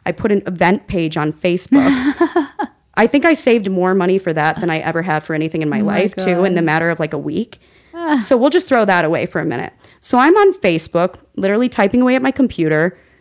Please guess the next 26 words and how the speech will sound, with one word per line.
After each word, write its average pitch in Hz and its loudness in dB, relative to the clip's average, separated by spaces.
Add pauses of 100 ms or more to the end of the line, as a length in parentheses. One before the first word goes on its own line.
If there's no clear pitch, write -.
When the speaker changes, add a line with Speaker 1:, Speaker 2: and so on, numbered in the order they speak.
(280)
Speaker 1:
It's 185 -6
May 214 2 (260)
thirteenth, 214 -2 (120)
tw-, 202 -4 (160)
two 302 0
thousand 226 0
and 180 -2 (720)
eight, - -8 (280)
which 175 -16
is, - -10
like, - -10
the - -14
w-, - -16 (380)
crazy - -10
year. - -12 (580)
And 190 2 (200)
I 214 2
am 202 -2
sitting 277 0
at 277 2
my 277 0
computer. 240 0
I'm 185 0
on 233 2
Facebook, 220 -2
where 190 -4